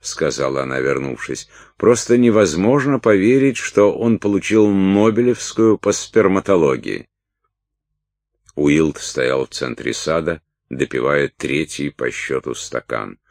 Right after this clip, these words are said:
Он налил себе четвертый и направился послушать отергейтские записи. Он подошел как раз вовремя, чтобы услышать заключительную фразу. «В хитрюге Дике гораздо легче разобраться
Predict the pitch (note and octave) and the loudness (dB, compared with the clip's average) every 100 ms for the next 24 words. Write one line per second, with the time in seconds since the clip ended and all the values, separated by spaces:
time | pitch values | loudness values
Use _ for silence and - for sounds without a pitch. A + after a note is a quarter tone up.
0 | _ - F2+ F2 E2+ E2+ E2 - E2 F2 | _ -4 2 2 4 2 0 -2 -2 -2
1 | - F2+ F2 F2 C#2+ - C2 C2+ C#2 C2 | -4 -4 -2 0 -2 -6 -8 -8 -8 -6
2 | F2 E2+ E2 - E2 D#2 D2+ F2 E2+ E2+ | -4 -2 -4 -6 -8 -6 -6 -8 -8 -8
3 | D2+ - - F2 D#2+ D2 B1+ E2+ D#2 - | -10 -8 -6 -4 -4 -6 -4 -6 -6 -8
4 | - D2+ D2+ D2+ C2+ C2+ C#2 A#1 - - | -10 -8 -6 -6 -8 -6 -6 -6 -10 -12
5 | - _ _ _ _ _ _ _ - G2+ | -14 _ _ _ _ _ _ _ -6 -2
6 | F2 D#2 C#2+ - D2 C2+ A#1+ C2 B1 C2+ | -2 -2 -2 -4 -6 -6 -6 -4 -4 -2
7 | C2 F2+ A#2 A2+ G#2+ - B1 A#1 A#1 - | 2 4 4 2 -2 -6 -8 -8 -8 -8
8 | D#2 E2 B1+ B1 B1+ A#1 B1 A#1+ A#1+ B1 | -8 -8 -8 -8 -10 -10 -12 -12 -12 -10
9 | A#1+ - A1+ G1+ - - _ _ _ _ | -12 -10 -8 -8 -10 -16 _ _ _ _
10 | _ _ _ _ _ _ _ _ - - | _ _ _ _ _ _ _ _ -12 -2
11 | F#2 E2 - G2 G2 C#2+ D#2 C2 D#2 B2+ | 0 0 2 0 0 0 -4 -4 -4 -4
12 | - A1 - _ _ _ _ _ _ _ | -4 -8 -10 _ _ _ _ _ _ _
13 | _ _ D#2 D#2+ G#2+ C3+ A#2 B2+ B2+ G#2+ | _ _ -6 0 4 4 4 4 6 4
14 | - F2+ D#2 C#2 D#2+ D2+ E2+ - E2+ D2+ | 4 0 0 0 0 0 0 -2 -4 -4